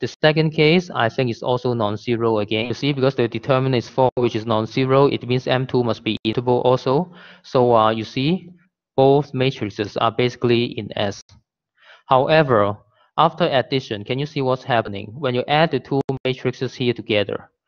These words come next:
and what you are getting is a matrix like this. When you take the determinant of this matrix, it must be zero because the first row is zero. And zero determinant means, um, such a matrix is not invertible, and it means it is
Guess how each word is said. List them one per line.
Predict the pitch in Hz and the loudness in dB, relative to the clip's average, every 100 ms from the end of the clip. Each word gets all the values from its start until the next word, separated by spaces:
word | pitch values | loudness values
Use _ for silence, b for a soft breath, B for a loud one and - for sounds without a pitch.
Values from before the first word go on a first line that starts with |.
| b b b - | b b b -2
and | 117 113 113 123 | 0 2 2 0
what | 147 160 | 2 2
you | 127 | 2
are | 113 | 0
getting | 131 135 139 143 | 2 2 4 0
is | 127 107 | -2 -2
a | 113 107 107 120 | 0 2 0 0
matrix | 131 135 135 - | -2 -2 -4 -4
like | 123 123 - | 0 0 0
this. | 127 170 - - 147 | 0 0 -4 -10 -2
When | 139 147 | 0 0
you | |
take | 147 196 160 | -2 -2 0
the | 139 | -2
determinant | 120 - 143 139 127 104 104 | -2 -2 0 2 2 -2 0
of | 107 | -2
this | 135 131 | -2 -4
matrix, | 123 117 - 98 - - | -6 -6 -6 -8 -8 -4
it | 143 | 0
must | 139 131 | 0 0
be | 123 | -2
zero | 113 143 117 104 | 0 2 2 2
because | 110 160 165 | 2 0 2
the | 127 | -2
first | - 131 - 123 | 0 0 0 -2
row | 123 | 0
is | 110 - | 0 -6
zero. | - 107 101 - - _ B B B B | -6 -4 -4 -8 -12 _ B B B B
And | - 127 123 127 135 - | 0 2 4 2 0 -4
zero | 143 147 165 170 | -2 4 6 6
determinant | 170 131 147 151 151 147 | 4 2 4 4 4 2
means, | 139 147 165 170 - | 2 2 0 -2 -2
um, | 117 117 120 | 0 0 -2
such | - 139 123 | -4 -4 -2
a | 117 | -4
matrix | 123 143 - 143 120 | -2 -2 -2 -2 -2
is | 107 _ | -10 _
not | 123 120 131 135 | -4 0 0 0
invertible, | 113 107 120 127 127 120 120 175 185 - _ _ _ _ _ _ _ _ _ _ _ | -8 -4 -2 -2 -2 2 2 2 -2 -12 _ _ _ _ _ _ _ _ _ _ _
and | - 120 120 | 0 0 2
it | 117 127 | -2 -2
means | 135 160 190 151 | 0 2 2 0
it | 131 120 | 0 2
is | 113 | 0